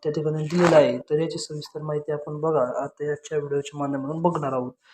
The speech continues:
तर बघा, केंद्र सरकारच्या ग्राहक व्यवहार विभागाच्या किंवा स्थिरीकरण निधी योजनेअंतर्गत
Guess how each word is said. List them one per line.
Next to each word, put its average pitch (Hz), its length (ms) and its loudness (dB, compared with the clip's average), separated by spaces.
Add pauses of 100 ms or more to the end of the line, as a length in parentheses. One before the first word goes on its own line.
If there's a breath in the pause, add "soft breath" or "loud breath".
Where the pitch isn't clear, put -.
(260 soft breath)
तर 170 60 -4
बघा, 170 260 8
केंद्र 175 280 -2
सरकारच्या 165 540 -4
ग्राहक 160 340 2
व्यवहार 156 240 2
विभागाच्या 151 460 2
किंवा 156 420 -2
स्थिरीकरण 156 600 -2
निधी 151 220 -4
योजनेअंतर्गत 151 680 -2